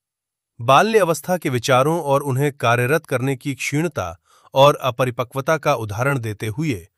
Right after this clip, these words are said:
वो इस वर्तमान अवस्था को समझाता है और इसकी तुलना पुरुषत्व की अवस्था से करता है, जिसमें बेहतर परिपक्वता,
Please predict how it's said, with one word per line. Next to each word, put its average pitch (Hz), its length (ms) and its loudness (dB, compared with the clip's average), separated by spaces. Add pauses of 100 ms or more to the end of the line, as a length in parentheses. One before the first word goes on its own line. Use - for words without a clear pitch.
(320)
वो 180 180 4
इस 185 140 -2
वर्तमान 131 460 0
अवस्था 120 420 -6
को 135 160 -6
समझाता 104 580 -6
है 90 220 -14 (460)
और 131 120 2
इसकी 123 240 -6
तुलना 123 440 -2 (380)
पुरुषत्व 147 500 0
की 160 200 -6
अवस्था 120 420 -4
से 104 160 -10
करता - 440 -16
है, 80 180 -20 (680)
जिसमें 139 380 -2
बेहतर 127 340 -2
परिपक्वता, 117 800 -6